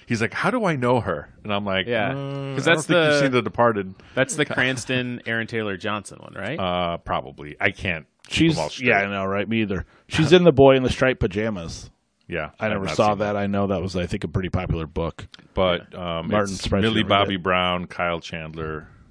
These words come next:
Speaker 1: Sally Hawkins.
Speaker 3: Orphan?
Speaker 1: Ken Watanabe is in the Godzilla King
Speaker 2: Oh,
Speaker 1: of the
Speaker 2: that's the
Speaker 1: Monsters.
Speaker 2: s-, that's the sequel.
Speaker 1: It's twenty nineteen one.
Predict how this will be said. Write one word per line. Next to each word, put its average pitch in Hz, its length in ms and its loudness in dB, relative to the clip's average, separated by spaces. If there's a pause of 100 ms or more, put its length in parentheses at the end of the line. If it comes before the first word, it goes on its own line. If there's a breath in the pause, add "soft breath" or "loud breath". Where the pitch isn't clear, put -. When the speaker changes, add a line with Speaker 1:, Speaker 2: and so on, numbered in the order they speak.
(220)
Speaker 1:
Sally 80 400 -10
Hawkins. 78 540 -14
Speaker 3:
Orphan? 185 420 8
Speaker 1:
Ken 85 240 -6
Watanabe 76 640 -8 (180)
is 82 140 -14
in 78 120 -12
the 73 60 -12
Godzilla 71 480 -16
King 117 100 -8
Speaker 2:
Oh, 117 120 2
Speaker 1:
of 107 80 0
the 117 60 4
Speaker 2:
that's 127 160 2
the 120 60 -6
Speaker 1:
Monsters. - 240 -8
Speaker 2:
s-, - 40 -12
that's 123 240 0
the 113 80 -12
sequel. 80 560 -10
Speaker 1:
It's - 100 -20
twenty 82 240 -6
nineteen 71 380 -10
one. 69 220 -14